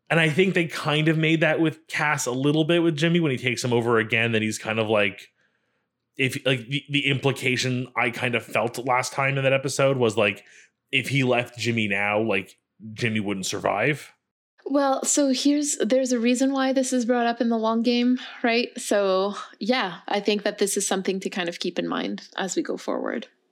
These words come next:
Speaker 1: It's a good reminder because I feel like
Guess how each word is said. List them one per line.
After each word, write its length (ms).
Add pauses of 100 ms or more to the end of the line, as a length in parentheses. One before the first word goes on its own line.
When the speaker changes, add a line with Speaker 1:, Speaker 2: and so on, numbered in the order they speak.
(720)
Speaker 1:
It's 160
a 60
good 280
reminder 480
because 260
I 80
feel 240
like 280